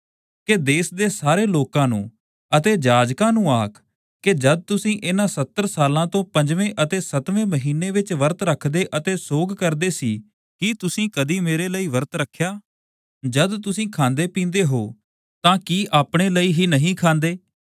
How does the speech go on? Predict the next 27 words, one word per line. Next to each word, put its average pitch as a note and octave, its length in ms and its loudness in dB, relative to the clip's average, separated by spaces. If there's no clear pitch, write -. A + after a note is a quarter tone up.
ਅਤੇ F#3+ 320 2
ਆਪਣੇ D#3+ 340 2
ਲਈ E3+ 240 2
ਹੀ F3 140 0
ਨਹੀਂ D3+ 300 2
ਪੀਂਦੇ F3 360 0
ਹੋ? F3 200 -2
ਕੀ F#3+ 160 2
ਇਹ G3 260 4
ਉਹ F3 240 2
ਗੱਲਾਂ E3+ 340 4
ਨਹੀਂ D#3+ 300 2
ਹਨ B2+ 260 2
ਜਿਹੜੀਆਂ E3+ 400 2
ਯਹੋਵਾ C#3+ 480 2
ਨੇ G3+ 140 2
ਪਹਿਲੇ G3+ 380 2
ਨਬੀਆਂ E3+ 400 0
ਦੇ F3+ 120 -2
ਰਾਹੀਂ D3+ 280 2
ਪੁਕਾਰ D3 460 2
ਕੇ F#3 180 -2
ਆਖੀਆਂ E3 400 0
ਸਨ, A2+ 340 -4
ਜਦੋਂ F3 280 2
ਯਰੂਸ਼ਲਮ D#3 580 2
ਸੁੱਖ G3 360 -2